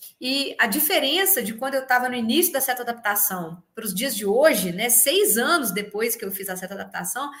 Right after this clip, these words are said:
a diferença é brutal. Quando eu comecei, o meu fígado produzia muita glicose e poucos corpos cetônicos. Então, nessa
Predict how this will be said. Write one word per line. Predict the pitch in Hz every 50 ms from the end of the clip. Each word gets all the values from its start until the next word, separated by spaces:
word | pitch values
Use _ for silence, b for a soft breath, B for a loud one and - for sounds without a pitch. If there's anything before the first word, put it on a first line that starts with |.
| B B B B B
a | - 254
diferença | - - 311 311 311 - 320
é | 254
brutal. | 339 359 359 - 285 277 262 220 170 B B B B B _
Quando | - 269 311 381 392
eu | 392 392
comecei, | - 320 302 262 240 - - 247 254 294 320 262 - - -
o | 233
meu | 226 254 277
fígado | 262 - - 285 285 285 294 -
produzia | - 285 285 247 226 247 302 285
muita | 254 254 269 311 392 453 466 427
glicose | 285 302 302 - - 233 226 233 262 262 269 320 330 B B B B -
e | 294
poucos | 294 - 277 285 294 285 - -
corpos | - 285 285 285
cetônicos. | - 320 320 - 277 262 254 208 180 180 - b b b b b _
Então, | - 254 247
nessa | 247 294 330 - -